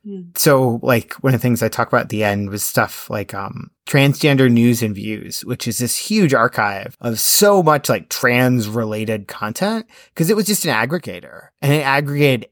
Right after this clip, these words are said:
Speaker 2: everything. It aggregated mainstream content. It aggregated blogs. It aggregated press releases from organizations that no longer exist.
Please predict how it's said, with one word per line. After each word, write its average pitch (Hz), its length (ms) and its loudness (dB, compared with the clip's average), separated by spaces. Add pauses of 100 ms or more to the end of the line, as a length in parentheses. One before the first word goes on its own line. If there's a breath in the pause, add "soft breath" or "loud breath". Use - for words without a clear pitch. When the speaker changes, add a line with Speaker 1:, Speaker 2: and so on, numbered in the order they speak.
Speaker 2:
everything. 131 500 -2
It 107 160 -20
aggregated 127 580 -2
mainstream 180 460 -4
content. 101 340 -12
It 127 200 0
aggregated 117 600 -2
blogs. 135 600 0
It 117 100 -6
aggregated 120 680 -2
press - 300 0
releases 113 480 -2
from 117 200 -4
organizations 131 960 0
that 110 100 -4
no 123 160 -2
longer 117 340 0
exist. 127 680 -6